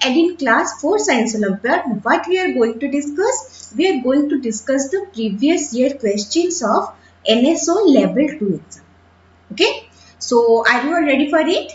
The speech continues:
Yes? So let's get started. Our first question, study the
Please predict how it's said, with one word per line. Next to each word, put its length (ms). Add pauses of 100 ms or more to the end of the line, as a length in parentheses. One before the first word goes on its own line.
(140)
Yes? 540
So 160
let's 340
get 220
started. 680 (560)
Our 200
first 300
question, 640 (100)
study 400
the 140